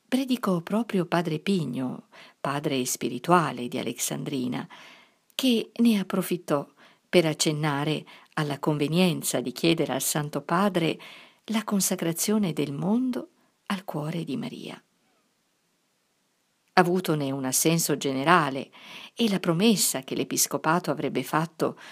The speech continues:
a sua volta uguale domanda a Roma, egli stesso stilò il documento in lingua latina,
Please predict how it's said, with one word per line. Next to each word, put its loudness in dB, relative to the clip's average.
a -4
sua 0
volta 2
uguale 2
domanda 0
a -4
Roma, 2
egli 0
stesso 0
stilò 0
il -2
documento 0
in -2
lingua -4
latina, -8